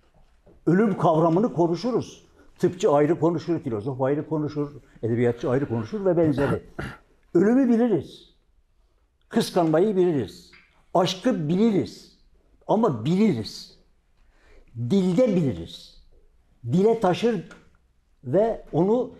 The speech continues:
biliriz. Ama tanır mıyız? Hiç yaşamadan bir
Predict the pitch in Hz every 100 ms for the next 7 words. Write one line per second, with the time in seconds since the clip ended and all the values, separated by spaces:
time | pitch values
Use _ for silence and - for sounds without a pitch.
0 | - 120 139 196 208 117 - - - _
1 | _ _ _ _ _ _ _ _ _ -
2 | 147 160 - 143 180 143 101 80 - -
3 | - _ _ _ _ _ - _ - -
4 | _ _ - - - 262 - - 170 185
5 | 214 262 208 123 143 214 - - - 151
6 | 202 165